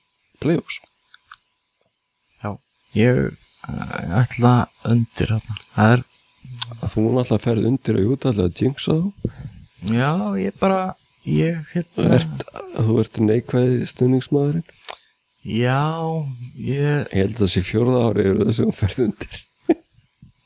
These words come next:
Speaker 2: Eh, það
Speaker 1: Sama hver línan er.
Speaker 2: getur vel verið, sko. Þetta er... Þetta lið hefur ekkert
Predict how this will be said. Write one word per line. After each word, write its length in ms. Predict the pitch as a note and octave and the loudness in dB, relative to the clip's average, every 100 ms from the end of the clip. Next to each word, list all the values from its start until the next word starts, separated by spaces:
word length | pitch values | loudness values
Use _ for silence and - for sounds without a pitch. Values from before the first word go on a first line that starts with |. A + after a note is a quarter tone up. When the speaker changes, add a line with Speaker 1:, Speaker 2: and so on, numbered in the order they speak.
| - | -2
Speaker 2:
Eh, 480 | C3+ C#3+ B2+ A#2+ A2+ G#2+ - - | 0 2 0 0 -4 -10 -12 -8
það 200 | C3+ E3+ | -4 -2
Speaker 1:
Sama 420 | G3 F#2+ A2 G#2 | 0 2 2 0
hver 180 | - G2 | 0 0
línan 320 | G#2+ A#2+ A2+ | 2 0 -2
er. 160 | A2+ - | -4 -6
Speaker 2:
getur 300 | - F3+ - | -6 -6 -4
vel 180 | F3 F3+ | -4 -2
verið, 180 | E3 G#2+ | -2 -2
sko. 200 | - - G#2+ A2 - B2+ | -6 -12 -14 -14 -12 -8
Þetta 400 | B2 - C#3 D3+ | -6 -4 -2 0
er... 120 | D#3 D3 - _ _ _ _ _ _ _ _ _ _ _ _ _ _ _ _ | 0 -2 -14 _ _ _ _ _ _ _ _ _ _ _ _ _ _ _ _
Þetta 220 | B2+ C3 | -4 0
lið 280 | B2+ D#3 E3+ _ _ _ _ _ - - | 2 0 -2 _ _ _ _ _ -16 -6
hefur 760 | B2 G#2 A#2+ G3 A#3+ B3 A3+ | -4 -4 -2 0 0 0 2
ekkert 600 | F#3+ E3 D3+ - _ - | 2 0 -4 -8 _ -20